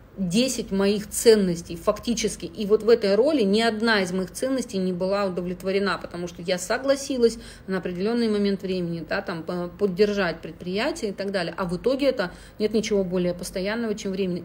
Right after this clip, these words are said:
И потом мне стало, наоборот, сложно это уже делать, да. Я увидела, что у меня вот этот общий уровень удовлетворённости жизнью вообще в целом, он был для меня некомфортен. И как только эта роль была мной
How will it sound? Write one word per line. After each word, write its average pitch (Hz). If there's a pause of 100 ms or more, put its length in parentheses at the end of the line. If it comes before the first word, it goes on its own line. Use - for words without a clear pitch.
И 214
потом 277 (240)
мне 214
стало, 233
наоборот, 196
сложно 202
это 175
уже 170
делать, 170
да. 202 (240)
Я 202
увидела, 233
что 196
у 185
меня 190
вот 185
этот 196
общий 220
уровень 196
удовлетворённости 190
жизнью 180
вообще 175
в -
целом, 277 (360)
он 214
был 220
для 190
меня 190
некомфортен. 185 (240)
И 214
как 254
только 269
эта 240
роль 233
была 196
мной 202